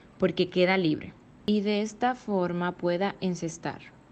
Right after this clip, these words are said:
O simplemente podemos devolver la jugada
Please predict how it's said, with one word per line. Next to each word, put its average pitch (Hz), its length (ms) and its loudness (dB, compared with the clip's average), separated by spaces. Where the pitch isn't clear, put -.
O 240 240 4
simplemente 208 520 0
podemos 185 340 0
devolver 185 400 2
la 202 120 2
jugada 185 520 2